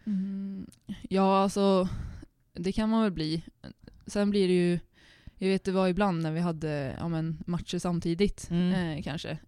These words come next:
Speaker 1: Och då blev det ju att det kom färre på våran match eftersom
Speaker 2: Ja.
Speaker 1: att de åkte på, ja, men, hockey till exempel istället.
Speaker 2: Precis.
Speaker 1: Eh, så det är ju tråkigt när det blir så.
Speaker 2: Ja.
Speaker 1: Eh, är det. Men, ja.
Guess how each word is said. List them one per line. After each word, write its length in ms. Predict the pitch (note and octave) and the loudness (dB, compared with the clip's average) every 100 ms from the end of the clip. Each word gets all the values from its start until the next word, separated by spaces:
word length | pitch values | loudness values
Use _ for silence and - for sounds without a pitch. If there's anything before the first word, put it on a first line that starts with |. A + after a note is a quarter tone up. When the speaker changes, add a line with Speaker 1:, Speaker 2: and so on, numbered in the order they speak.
| _ | _
Speaker 1:
Och 120 | - | -8
då 120 | F3+ F#3+ | -4 -2
blev 260 | F#3+ F3+ | 0 -2
det 100 | E3+ | -2
ju 60 | E3+ | -4
att 380 | E3 - - - - - - - - | -4 -10 -14 -14 -16 -20 -20 -20 -10
det 120 | F#3 | -8
kom 240 | - A3 | -2 -4
färre 260 | - D#3 D#3 | -2 -2 -2
på 100 | D#3 | -2
våran 240 | D#3+ E3 E3+ | -2 -2 -2
match 260 | C#3+ - - | -6 -8 -10
eftersom 280 | E3 - D#3 | -8 -4 2
Speaker 2:
Ja. 160 | D#3 | 4
Speaker 1:
att 60 | D3+ | 4
de 120 | E3 | 0
åkte 260 | E3+ D3+ D#3+ | -2 -6 -10
på, 240 | - - - | -8 -6 -4
ja, 80 | |
men, 140 | E3+ D#3+ | -2 0
hockey 400 | E3+ - D#3+ D#3+ | -2 -4 -8 -8
till 160 | - | -6
exempel 360 | E3 D#3 D#3 - | -8 -8 -10 -10
istället. 380 | E3 - - E3 - | -12 -10 -12 -12 0
Speaker 2:
Precis. 680 | F3+ E3 - D3 - - | 2 2 -2 -8 -10 -14
Speaker 1:
Eh, 720 | - F#3+ F3+ F3 E3+ E3 E3 F3+ - - - | -4 0 0 0 -2 -4 -4 -6 -8 -12 -18
så 120 | - - | -18 -4
det 80 | |
är 160 | G3 G3 | 0 2
ju 180 | F#3 F3+ | 0 -2
tråkigt 380 | - E3+ E3 E3+ | -4 -6 -4 -6
när 100 | E3 | -6
det 60 | |
blir 240 | D#3+ D#3+ D#3+ | -4 -6 -6
så. 260 | - E3 - - B3+ | -8 -8 -8 -14 -6
Speaker 2:
Ja. 240 | D3+ D3+ D3 C#3 C3+ - | 0 2 2 -2 -6 -12
Speaker 1:
Eh, 80 | |
är 40 | - | -12
det. 100 | - - - | -12 -16 -12
Men, 480 | F3+ F#3 F#3 F3+ F3 - - - | -4 -2 0 -2 -4 -8 -16 -16
ja. 180 | F#3 F3 | -12 -12